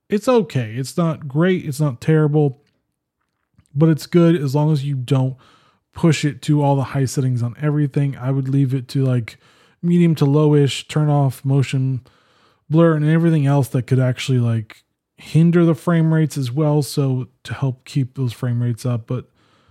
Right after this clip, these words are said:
it's still a great game, still a beautiful game, regardless of how old this <laughs> game actually is. But yeah, it doesn't run as well as it probably should,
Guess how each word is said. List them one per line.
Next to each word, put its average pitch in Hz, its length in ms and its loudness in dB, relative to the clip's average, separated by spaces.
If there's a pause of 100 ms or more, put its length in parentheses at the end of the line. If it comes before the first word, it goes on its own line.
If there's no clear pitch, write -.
(240)
it's 185 160 -4
still 277 180 2
a 196 40 2
great 160 280 4
game, 139 260 0
still 175 200 0
a - 20 0
beautiful 139 380 -2
game, 131 480 -2 (100)
regardless 135 380 2
of 113 180 -4
how - 320 -6
old 147 380 2
this 117 180 -2
<laughs> - 20 -14
game 120 380 -2
actually 123 400 -6
is. 117 420 -4 (600)
But 135 220 2
yeah, 120 240 0
it 117 120 -2
doesn't 131 460 2 (100)
run 131 540 2 (1120)
as 175 240 4
well 175 280 4
as 139 340 0
it - 100 -14 (120)
probably 160 720 0
should, 220 760 -2